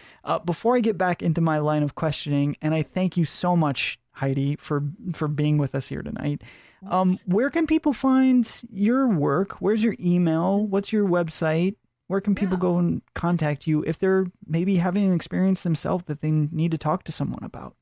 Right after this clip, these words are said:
Speaker 2: Well, they could go to shadowfolks dot com or Heidi Hollis dot com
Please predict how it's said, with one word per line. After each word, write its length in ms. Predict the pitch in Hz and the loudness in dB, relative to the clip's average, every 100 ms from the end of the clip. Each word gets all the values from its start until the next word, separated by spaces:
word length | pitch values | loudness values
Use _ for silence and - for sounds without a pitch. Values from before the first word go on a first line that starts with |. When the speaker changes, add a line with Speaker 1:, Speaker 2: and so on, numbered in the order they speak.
| _ _ _ _ 247 | _ _ _ _ -10
Speaker 2:
Well, 100 | 269 | -8
they 160 | 277 | -8
could 200 | 294 285 | -10 -8
go 160 | 233 247 | -6 -6
to 300 | - 240 220 | -6 -8 -8
shadowfolks 1160 | 196 - 180 175 196 202 - 208 208 - - - 170 | -8 -8 -8 -6 -6 -10 -6 -6 -6 -12 -20 -18 -10
dot 240 | 175 175 | -8 -8
com 320 | - 185 185 180 | -8 -6 -4 -4
or 100 | 165 | -6
Heidi 340 | 170 175 180 | -6 -6 -6
Hollis 340 | 170 160 170 | -6 -6 -8
dot 180 | - 156 | -12 -16
com 400 | - 160 156 185 | -10 -6 -6 -8